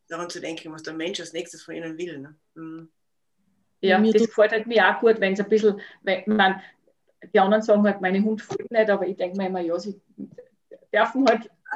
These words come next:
Speaker 2: viel Hund sein.
Speaker 1: Ja,
Speaker 2: Eine
Speaker 1: ja.
Speaker 2: gute Ausrede, aber es ist im Endeffekt so,
Speaker 1: Ja,
Speaker 2: dass
Speaker 1: ja.
Speaker 2: sie einfach ihren Charakter ausleben dürfen.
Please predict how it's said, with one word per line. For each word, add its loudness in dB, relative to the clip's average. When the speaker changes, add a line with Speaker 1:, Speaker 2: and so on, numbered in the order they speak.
Speaker 2:
viel 6
Hund 6
sein. 2
Speaker 1:
Ja, 8
Speaker 2:
Eine 12
Speaker 1:
ja. 6
Speaker 2:
gute 4
Ausrede, 8
aber 6
es 0
ist 4
im 4
Endeffekt 2
so, 2
Speaker 1:
Ja, 0
Speaker 2:
dass 0
Speaker 1:
ja. -6
Speaker 2:
sie -2
einfach 0
ihren 2
Charakter 2
ausleben 2
dürfen. 0